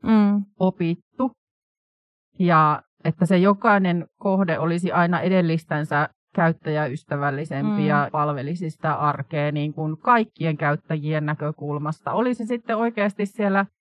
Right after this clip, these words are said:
Speaker 2: kokki keittiössä
Speaker 1: Just näin.
Speaker 2: tai siistiä.
Speaker 1: Joo.
Speaker 2: Että
Speaker 1: Tai, tai perheenjäsen, joka
Speaker 2: tai
Speaker 1: käy siellä,
Speaker 2: omainen,
Speaker 1: niin
Speaker 2: kyllä.
Speaker 1: kuin
Speaker 2: Niin juuri.
Speaker 1: Mm.
Speaker 2: Et se arjen sujuvuus ja sen hyvän arjen mahdollistaminen sille asukkaalle,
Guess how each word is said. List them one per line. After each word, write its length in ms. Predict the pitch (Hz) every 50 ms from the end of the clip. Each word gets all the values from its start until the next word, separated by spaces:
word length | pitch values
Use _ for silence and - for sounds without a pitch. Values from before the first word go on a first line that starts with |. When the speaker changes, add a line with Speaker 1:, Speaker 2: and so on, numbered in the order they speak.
| _ _
Speaker 2:
kokki 500 | - 190 - - _ _ - 165 160 - _ _
keittiössä 640 | 190 180 175 170 - _ 160 151 151 151 - - 277
Speaker 1:
Just 260 | 277 285 151 - _
näin. 140 | - 208 185
Speaker 2:
tai 120 | 170 160 185
siistiä. 640 | 175 170 165 165 165 - _ - 160 160 156 160 156 - _ _ _ _ -
Speaker 1:
Joo. 300 | 220 220 214 208 208 208 - _ _ _ _ -
Speaker 2:
Että 80 | - 160
Speaker 1:
Tai, 260 | 262 269 269 262 -
tai 180 | - 277 262 254
perheenjäsen, 1000 | - - 262 254 247 247 214 220 214 202 190 180 180 170 - - 175 170 175 170 - _ _ _ _ _
joka 200 | - 185 185 247
Speaker 2:
tai 160 | 262 285 302
Speaker 1:
käy 260 | 233 196 190 185 190
siellä, 80 | 196 233
Speaker 2:
omainen, 640 | 220 202 185 180 175 175 175 170 165 165 170 170 175 -
Speaker 1:
niin 60 | - 185
Speaker 2:
kyllä. 380 | 254 262 254 262 240 190 180 180
Speaker 1:
kuin 100 | 170 - _ _ _ _ _
Speaker 2:
Niin 220 | - 233 247 262 262
juuri. 380 | 214 185 170 160 156 165 160 175
Speaker 1:
Mm. 280 | 190 185 185 185 190 180 _ _ _ _ _ _ _ _
Speaker 2:
Et 160 | - 180 196 -
se 120 | - 220
arjen 440 | 208 269 277 277 285 240 214 208 208
sujuvuus 720 | - 240 240 226 226 214 196 180 170 170 175 180 - -
ja 120 | 185 185 190
sen 420 | - 208 190 185 185 185 185 180 180 170 160 -
hyvän 360 | 247 240 214 226 214 202 196 -
arjen 420 | 190 196 202 208 190 180 175 175
mahdollistaminen 1000 | 180 196 190 202 185 185 175 170 165 170 - - 180 165 165 160 160 165 160 165
sille 420 | 160 190 170 160 160 156 151 147 - -
asukkaalle, 800 | 220 277 - 359 339 320 - _ - 262 254 247 240 240 247 247